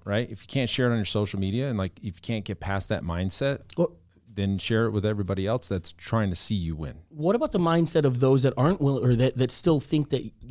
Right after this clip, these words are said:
Speaker 2: sharing success or sharing what gave them success is gonna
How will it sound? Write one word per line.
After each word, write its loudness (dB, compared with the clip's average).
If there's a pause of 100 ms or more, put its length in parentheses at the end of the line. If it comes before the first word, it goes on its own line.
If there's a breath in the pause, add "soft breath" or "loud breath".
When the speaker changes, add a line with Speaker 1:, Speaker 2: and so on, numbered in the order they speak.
Speaker 2:
sharing 2
success -2 (300)
or 2
sharing 0
what 0
gave 2
them 0
success -4 (100)
is 2
gonna 4